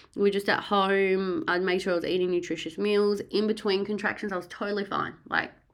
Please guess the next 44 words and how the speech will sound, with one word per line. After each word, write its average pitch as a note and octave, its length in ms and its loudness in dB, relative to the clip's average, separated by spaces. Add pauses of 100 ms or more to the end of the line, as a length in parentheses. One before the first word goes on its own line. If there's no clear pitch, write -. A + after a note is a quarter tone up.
(220)
no G3+ 180 0
pain, F#3+ 280 -2
nothing. D#3+ 340 -4
And E3+ 120 -4
then F3+ 120 0
when F3+ 120 0
they E3 140 -2
came F3 360 -4
on, E3 340 -2 (360)
they B3 160 2
actually F#4 460 0
seemed A3+ 340 -2
to G#3+ 60 -14
become F#3+ 340 -4
more E3+ 120 -4
manageable. E3+ 640 -2
And F#3 180 -2
I F3+ 60 2
realized F3 440 0
it - 60 -6
was - 100 -12
'cause A3 220 -6
when A3+ 100 -2
I G#3 100 2
was F#3 120 -4
lying E3 320 -2
down, - 460 -2 (600)
I E3+ 60 -12
felt G3 300 -2
more F#3 120 2
relaxed, E3 640 2 (280)
but - 120 -6
the - 60 -8
pain A3 340 0
was F#3+ 120 -2
more E3 160 -2
intense. - 520 -6 (720)
But F3+ 180 0
when G3+ 400 2
I F3 180 0
would F3 160 -4
stand F3+ 320 0
up E3+ 260 2
or E3 260 -2